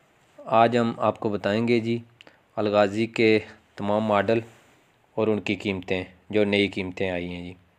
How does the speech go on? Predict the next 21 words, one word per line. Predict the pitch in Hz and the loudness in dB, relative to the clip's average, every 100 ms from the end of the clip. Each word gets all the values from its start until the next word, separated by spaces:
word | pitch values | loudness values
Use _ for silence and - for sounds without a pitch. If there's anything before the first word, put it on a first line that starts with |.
| _ _ _ - - _ _ | _ _ _ -20 -20 _ _
इस | 95 98 - - _ | -10 -10 -12 -20 _
नवंबर | 104 104 104 101 | -2 -2 0 0
के | 95 | 0
महीने | 95 92 92 | -4 -4 -6
में। | 101 107 | -4 -6
ए, | - _ _ _ _ _ _ _ _ _ _ _ _ _ _ _ _ _ _ _ _ _ _ 135 110 104 | -10 _ _ _ _ _ _ _ _ _ _ _ _ _ _ _ _ _ _ _ _ _ _ -4 0 0
पहले | 98 123 127 135 | 6 10 10 8
तो | 131 127 123 123 - _ _ _ | 8 6 8 6 2 _ _ _
आपको | - 101 123 | -4 -2 2
पता | 117 110 123 | 2 6 8
है, | 123 117 _ _ _ _ | 8 4 _ _ _ _
ए, | 110 101 98 98 92 | -10 -8 -6 -8 -8
मिल्लत | 98 107 117 | -2 -2 0
कंपनी | 127 117 117 120 | 0 0 0 -2
ने | 120 120 117 - _ | 0 0 -2 -8 _
अपनी | 101 101 107 | -12 -6 -8
कीमतें | 107 107 98 113 | -4 -4 -2 0
बढ़ाई | 110 101 | 4 2
थी, | 104 113 107 - _ _ _ _ _ _ _ _ | 2 -4 -4 -10 _ _ _ _ _ _ _ _
उसके | 131 - - 120 | -8 -2 0 6
बाद | 117 113 110 | 10 10 10